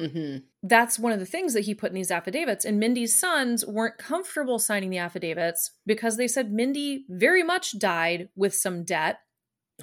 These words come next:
Speaker 2: She had
Speaker 1: <laughs>
Speaker 2: Medicaid debt when she died.
Speaker 1: Mm-hmm.
Speaker 2: And they told Larry, like, "Look, we can't sign these. The affidavits are just wrong."
Speaker 1: 'Cause they're under oath. <laughs>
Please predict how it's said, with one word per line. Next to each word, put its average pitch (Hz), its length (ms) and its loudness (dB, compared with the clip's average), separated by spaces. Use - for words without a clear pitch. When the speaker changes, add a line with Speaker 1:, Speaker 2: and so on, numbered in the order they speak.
Speaker 2:
She - 240 4
had 247 160 4
Speaker 1:
<laughs> 247 60 2
Speaker 2:
Medicaid 320 420 2
debt 185 220 2
when 190 100 -2
she 185 160 -6
died. 156 460 -4
Speaker 1:
Mm-hmm. 147 360 -2
Speaker 2:
And 269 100 8
they 285 80 6
told 349 320 0
Larry, 240 240 4
like, 220 200 0
"Look, 359 160 0
we 294 80 -2
can't 302 200 -2
sign 349 240 0
these. 330 160 -2
The 254 80 2
affidavits 254 480 0
are 226 60 -2
just 202 180 -4
wrong." 185 600 -2
Speaker 1:
'Cause 170 140 -2
they're 160 140 4
under 143 240 4
oath. 156 540 2
<laughs> - 40 0